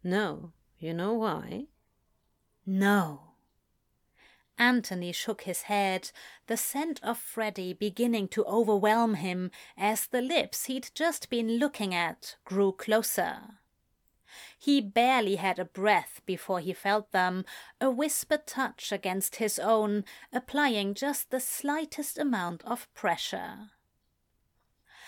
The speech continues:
Speaker 2: Anthony's mind went blissfully blank as he allowed instincts to carry him the rest of the way.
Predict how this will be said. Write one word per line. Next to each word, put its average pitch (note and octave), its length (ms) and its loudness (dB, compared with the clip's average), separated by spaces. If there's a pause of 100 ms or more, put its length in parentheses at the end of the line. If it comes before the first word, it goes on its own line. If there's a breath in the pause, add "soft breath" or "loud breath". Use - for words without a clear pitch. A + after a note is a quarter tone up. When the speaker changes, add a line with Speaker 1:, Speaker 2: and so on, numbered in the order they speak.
(280 loud breath)
Speaker 2:
Anthony's A#3+ 560 2
mind A3 400 0
went C#4 300 0 (140)
blissfully C4 680 0
blank F3 720 -2
as G3+ 220 2
he A#3 140 4
allowed A3 400 4
instincts A3 760 0
to G#3 160 -4
carry G#3+ 460 2
him F3 300 -6
the F3+ 120 -2
rest F#3+ 400 0
of - 140 -2
the F#3+ 100 0
way. F3 540 -4